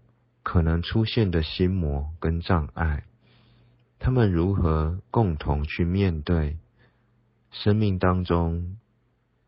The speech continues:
出现的挑战跟障碍，转化，将他们变成资源。这一切都在你的潜意识里面运作着，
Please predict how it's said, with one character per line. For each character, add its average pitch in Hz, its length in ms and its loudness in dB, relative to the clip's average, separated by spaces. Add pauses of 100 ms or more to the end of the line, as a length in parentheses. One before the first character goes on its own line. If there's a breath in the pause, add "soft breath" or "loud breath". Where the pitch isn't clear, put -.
(260)
出 90 200 -2
现 87 180 0
的 76 100 -2
挑 - 360 -4
战 76 320 0 (100)
跟 82 180 0
障 76 340 -2
碍， 78 280 -2 (1300)
转 73 220 -2
化， 85 520 -4 (580)
将 92 160 0
他 98 100 0
们 85 200 0
变 90 220 2
成 69 260 -4
资 78 320 -4
源。 69 300 -2 (1500 soft breath)
这 117 120 4
一 85 140 2
切 80 520 -2 (260)
都 123 300 2
在 120 180 0
你 71 120 -2
的 65 100 -4
潜 69 480 -6
意 85 140 -2
识 87 260 -4
里 65 140 -6
面 78 260 -4
运 78 280 -4
作 73 300 -4
着， - 200 -14